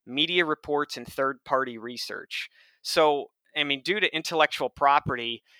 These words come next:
that's so vague that you really don't understand where these numbers come from when they report them. Um, and so when you read our paper, we have mathematical, uh, s-, uh,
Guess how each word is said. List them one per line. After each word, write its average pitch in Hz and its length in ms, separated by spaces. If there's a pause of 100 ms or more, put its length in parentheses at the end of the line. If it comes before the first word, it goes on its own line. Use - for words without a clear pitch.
(220)
that's 156 360
so 170 340
vague 139 480
that 123 140
you 139 120
really 165 300
don't 143 240 (800)
understand 139 680
where 127 680 (320)
these 135 300
numbers 139 460
come 143 300
from 117 460 (240)
when 135 180
they 131 100
report 139 540
them. 107 340 (480)
Um, 120 320 (100)
and 135 140
so 135 240
when 139 180
you 156 120
read 175 200
our 139 120
paper, 135 560
we 127 160
have 120 280
mathematical, 127 920 (200)
uh, 110 40
s-, - 180 (180)
uh, 76 100